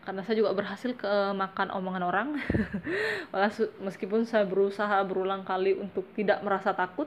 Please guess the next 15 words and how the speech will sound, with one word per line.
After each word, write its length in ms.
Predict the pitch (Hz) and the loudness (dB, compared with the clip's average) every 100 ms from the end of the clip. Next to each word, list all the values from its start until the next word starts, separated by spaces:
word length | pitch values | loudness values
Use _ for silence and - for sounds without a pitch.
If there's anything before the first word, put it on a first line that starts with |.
| - | -4
tidak 240 | 185 - | -4 -2
merasa 320 | 185 190 196 | -2 -2 0
khawatir, 300 | 190 196 247 | 0 0 -2
tapi 240 | 240 202 202 | -2 -6 -4
selalu 480 | 202 185 190 247 262 - - - - | 0 2 4 2 0 -10 -20 -20 -16
muncul 480 | - 208 214 285 294 | -8 -6 0 0 0
pemikiran-pemikiran 960 | 277 220 208 233 220 214 202 196 214 202 | -2 -2 0 0 0 -2 -2 0 0 0
yang 120 | 190 | 2
luar 340 | 185 220 254 254 | 4 6 8 6
biasa 380 | 202 208 220 | 4 2 2
mengerikan 580 | 208 196 190 185 180 190 | -2 -2 -2 -2 -2 -6
itu 160 | 190 202 | -4 -4
di 80 | 196 | -4
kepala 300 | - 196 185 | -4 -4 -4
saya, 460 | 185 180 196 220 | -4 -2 0 -2